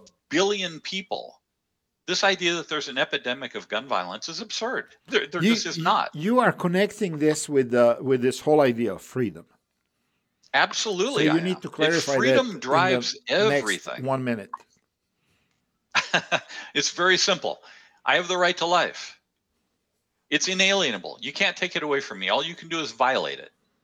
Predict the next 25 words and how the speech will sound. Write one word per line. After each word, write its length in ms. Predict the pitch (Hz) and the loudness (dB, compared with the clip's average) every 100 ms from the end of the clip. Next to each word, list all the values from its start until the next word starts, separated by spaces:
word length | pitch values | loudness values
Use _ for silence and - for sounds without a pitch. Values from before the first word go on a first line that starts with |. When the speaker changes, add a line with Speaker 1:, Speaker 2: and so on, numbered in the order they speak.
| _ _ _ _ - | _ _ _ _ -8
Speaker 1:
If 200 | 139 151 | -6 -8
you 60 | |
kill 240 | - 196 202 | 0 0 2
me, 160 | 202 | -2
you've 300 | 185 135 143 | -4 -6 -8
violated 640 | 117 143 151 117 85 73 62 | -2 2 2 2 -2 -8 -14
it. 120 | 60 _ _ _ _ _ - | -16 _ _ _ _ _ -2
All 140 | 131 | 2
right? 260 | 135 160 160 131 | 4 2 0 0
Well, 280 | 156 151 - | 0 0 -6
the 80 | 127 | -4
right 220 | 143 190 - | 0 0 0
to 60 | |
life 300 | 170 165 165 | 0 0 0
implies 640 | 143 120 - 175 196 190 - | -10 -12 -2 2 2 0 -4
the 100 | 156 | 0
right 200 | 156 156 | 0 0
to 80 | 143 | -4
self-defense. 760 | - 147 - - 165 90 - - _ _ | -2 -2 -4 -8 -6 -6 -12 -18 _ _
I 100 | 143 | -2
have 220 | 151 202 220 | 2 2 2
no 120 | 214 | -2
right 240 | 180 180 | 0 0
to 80 | 151 | 0
life 480 | 151 196 160 151 | 0 2 0 -6